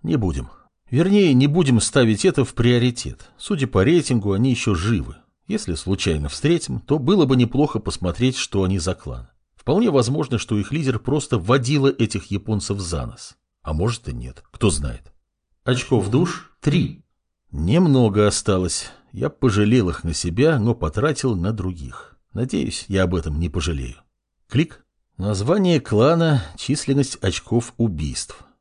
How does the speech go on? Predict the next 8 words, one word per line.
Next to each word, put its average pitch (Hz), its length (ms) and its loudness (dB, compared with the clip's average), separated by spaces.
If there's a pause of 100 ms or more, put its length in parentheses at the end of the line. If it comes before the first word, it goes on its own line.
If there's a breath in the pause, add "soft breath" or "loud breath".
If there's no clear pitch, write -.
(240)
Первый — 139 540 2 (220)
армия 127 420 2
освобождения 98 1000 0
земли. 87 560 -2 (340)
Тридцать 131 360 -10
четыре 123 380 2
из 123 260 -2
пятидесяти, 123 880 -4